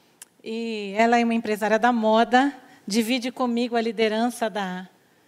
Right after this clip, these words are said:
do Ministério de Mulheres ali na igreja. Nós somos um grupo de, de mulheres que trabalham ali com as mulheres da Igreja Batista Metropolitana. Então, é uma alegria estar aqui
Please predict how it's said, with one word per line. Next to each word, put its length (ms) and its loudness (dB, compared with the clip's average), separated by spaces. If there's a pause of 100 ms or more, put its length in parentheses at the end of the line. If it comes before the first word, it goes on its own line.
(240)
do 80 -8
Ministério 480 2
de 120 -4
Mulheres 640 0
ali 160 -6
na 100 -4
igreja. 380 0
Nós 140 -6
somos 260 -6
um 100 -2
grupo 460 -4
de, 340 -8 (520)
de 140 -2
mulheres 680 2
que 120 -6
trabalham 480 -2
ali 180 -6
com 120 -10
as 100 -6
mulheres 440 -6
da 120 -4
Igreja 480 -6
Batista 480 -10
Metropolitana. 960 -12 (600)
Então, 160 -12
é 40 -4
uma 140 2
alegria 500 0
estar 280 0
aqui 480 -4